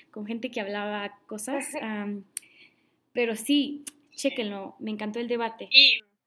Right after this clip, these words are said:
Speaker 2: No, yo iba a decir algo, algo del debate, o sea, es que yo escuché del debate, no lo vi ni nada,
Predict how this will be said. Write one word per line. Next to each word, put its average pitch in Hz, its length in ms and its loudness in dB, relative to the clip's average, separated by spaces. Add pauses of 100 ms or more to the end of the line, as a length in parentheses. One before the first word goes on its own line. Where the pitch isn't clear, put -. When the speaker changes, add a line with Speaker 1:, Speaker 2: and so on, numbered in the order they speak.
(220)
Speaker 2:
No, 339 240 8
yo 311 80 2
iba 349 120 12
a 339 40 12
decir 349 200 6
algo, 320 200 10
algo 285 380 8
del 311 140 10
debate, 233 380 6
o 226 140 4
sea, 240 200 6
es 240 120 -2
que 294 180 8
yo 277 100 8
escuché 269 800 6
del 233 320 2
debate, 214 480 6
no 226 220 0
lo 240 160 2
vi 233 180 0
ni 254 140 2
nada, 247 420 -2